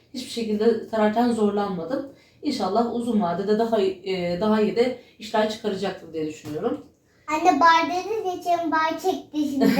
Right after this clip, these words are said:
Speaker 1: <laughs> Bağ mı çekti, veririm ben
Speaker 2: Evet.
Speaker 1: sana. Arkadaşlar bunları sitede daha önce görmüştüm. Ee, bunlar organik, helal sertifikalı, içinde hiçbir şekilde domuz yağı türevi olmayan, sa-, insan sağlığına zararı olmayan,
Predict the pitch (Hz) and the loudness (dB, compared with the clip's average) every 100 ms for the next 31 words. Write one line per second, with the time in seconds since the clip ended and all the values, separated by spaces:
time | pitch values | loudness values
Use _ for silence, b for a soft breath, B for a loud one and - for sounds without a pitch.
0 | 220 208 202 226 294 381 285 - 208 208 | 4 4 -2 0 0 0 -4 -6 -4 -2
1 | 208 202 277 277 - - - b b - | -2 -2 -2 -2 -4 -8 -14 b b -4
2 | 226 233 220 220 202 240 277 269 294 - | -2 0 0 0 -2 0 2 2 2 0
3 | - B B B B - - 277 277 277 | -10 B B B B -16 -6 -2 -2 -2
4 | 269 269 262 262 254 254 294 - 214 262 | 0 0 0 0 2 2 2 -2 -6 -8
5 | - - 185 175 170 170 233 262 285 285 | -10 -14 -8 -4 -4 -2 -2 0 0 -4
6 | - _ _ 226 247 233 262 - - _ | -12 _ _ 0 4 2 0 -4 -14 _
7 | _ _ 202 208 233 - 262 233 - - | _ _ -2 4 4 4 0 0 -4 -6
8 | 233 214 - - 233 226 233 - 240 220 | -4 -4 -6 -2 -2 0 -4 -6 -6 -4
9 | 202 190 202 202 208 214 214 185 190 180 | -6 -4 -4 -2 0 0 -2 -4 -4 -2
10 | 180 233 196 180 - 208 208 180 175 196 | -4 -2 -2 -2 0 2 2 0 -4 -6
11 | - 208 185 208 - 220 214 208 175 160 | -4 -4 -2 -4 -2 -2 0 0 -2 -4
12 | 165 202 202 175 165 214 214 180 160 160 | -4 0 2 2 0 0 0 0 -4 -6